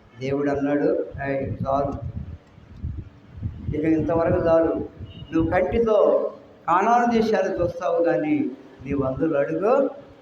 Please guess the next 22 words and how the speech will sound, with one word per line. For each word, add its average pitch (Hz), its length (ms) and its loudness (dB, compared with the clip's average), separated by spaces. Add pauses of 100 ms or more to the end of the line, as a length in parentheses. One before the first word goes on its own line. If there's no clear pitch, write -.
(140)
ఎక్కలేవన్నాడు." 120 800 -12 (960)
అక్కడి 226 360 0
నుండి 180 200 2
యెహోషువని 151 960 2 (480)
దేవుడు 131 240 -2
ఏర్పాటు 123 420 -4
చేసుకున్నాడు. - 600 -12 (1400)
చూడండి, 165 460 2
మన 143 220 2
దేవుడు 135 480 -6 (800)
ప్రేమ 143 340 -2
గలవాడు, 156 640 2 (520)
మన 156 180 0
దేవుడు 180 720 2 (340)
మన 165 260 0
పక్షంగా 214 380 -2
ఉంటాడు, 151 600 -2
తన 185 280 -2
ప్రజల 208 260 2 (100)
పక్షంగా 202 360 -2
దేవుడు 165 340 0
ఉంటాడు. 147 640 -4